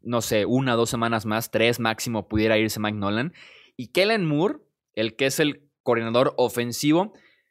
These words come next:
creo que la temporada completa la sobrevive, sobre todo por el hecho de que están a punto de cambiar de quarterback otra vez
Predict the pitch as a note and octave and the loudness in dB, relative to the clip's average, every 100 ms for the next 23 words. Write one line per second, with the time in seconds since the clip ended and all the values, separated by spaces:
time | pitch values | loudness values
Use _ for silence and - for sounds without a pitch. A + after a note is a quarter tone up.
0 | _ _ _ _ - D#3+ E3+ G3 G#3 - | _ _ _ _ -2 -2 0 -2 -2 -2
1 | _ B2+ B2 C#3 C3+ B2+ C#3 E3+ F3+ - | _ -2 -2 -2 -6 0 2 2 0 -4
2 | C3 B2 C#3+ - D#3+ B2 B2 A2+ G#2+ C3 | -6 -4 -4 0 -2 0 -2 0 0 0
3 | D#3 C#4+ C#4+ B2+ A#2 - C3 C#3+ - A#2 | 0 -2 -2 -2 -2 2 2 2 0 0
4 | A2 B2 B2 D#3 B2+ G#2+ A#2 B2+ B2+ B2+ | 0 0 -2 -2 -2 -6 -6 -8 -8 -6
5 | C#3 B2+ G#2 G#2 A2 A#2+ B2 A2+ A2+ A2+ | -4 -4 -4 -2 -2 -2 -4 -2 0 0
6 | - A#2 - G#2+ B2+ - | -2 -6 -2 0 0 -4